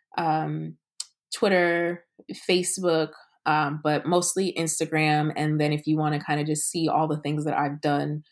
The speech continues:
prior to, um, I am on YouTube. So I also have a podcast, uh, which is, uh, currently called Nicest, but it's really just gonna be the Tingznice podcast in twenty twenty-one.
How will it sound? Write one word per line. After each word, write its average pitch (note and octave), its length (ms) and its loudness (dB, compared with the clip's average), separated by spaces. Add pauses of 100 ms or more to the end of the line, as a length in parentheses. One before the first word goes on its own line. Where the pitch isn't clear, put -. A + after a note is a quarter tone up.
(160)
prior D#3 440 2 (180)
to, D#3+ 540 2 (460)
um, C#3 600 -2 (680)
I C#3 180 4
am C#3 340 -2 (200)
on D3+ 280 -2
YouTube. D3 400 -4
So E3 80 4
I E3+ 40 6
also G3 200 2
have F#3 120 2
a G3 40 -2
podcast, D#3 680 -2 (440)
uh, D#3 220 -2
which D#3+ 300 -4
is, D#3 400 -4 (120)
uh, C#3+ 400 -4 (140)
currently C4 360 0
called G3+ 240 4
Nicest, D#3+ 480 -2
but D#3+ 100 0
it's D#3 160 -6
really D#3+ 200 4
just D3+ 200 0
gonna D3 180 0
be D#3 100 0
the D3+ 80 0
Tingznice D3 520 -4
podcast C3+ 420 -2
in D3 120 -4
twenty C#3+ 260 -2
twenty-one. D3+ 600 -2